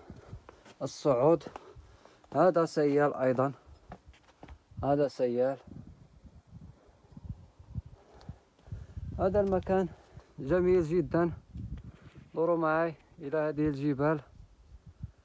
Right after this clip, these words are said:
وهذه الطبيعة الخلابة، إنه مكان جميل.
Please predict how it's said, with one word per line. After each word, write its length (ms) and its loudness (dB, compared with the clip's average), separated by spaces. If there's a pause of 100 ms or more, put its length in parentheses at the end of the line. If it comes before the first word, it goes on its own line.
(500)
وهذه 340 0
الطبيعة 540 0
الخلابة، 640 -2 (1500)
إنه 340 2
مكان 420 0
جميل. 440 0